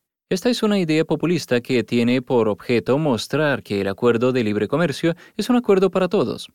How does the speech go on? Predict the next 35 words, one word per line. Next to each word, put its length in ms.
Y 260
no 280
solo 260
para 220
las 160
grandes 360
compañías, 760
para 160
las 160
compañías 600
exportadoras, 800
agrega 340
la 80
experta. 560
Trudeau 380
propone 460
incluir 580
en 180
el 140
documento 600
cuatro 540
elementos, 720
a 60
su 160
juicio 380
progresistas, 760
a 80
saber, 380
la 140
observación 760
de 100
los 180
estándares 480
laborales 520
mínimos, 580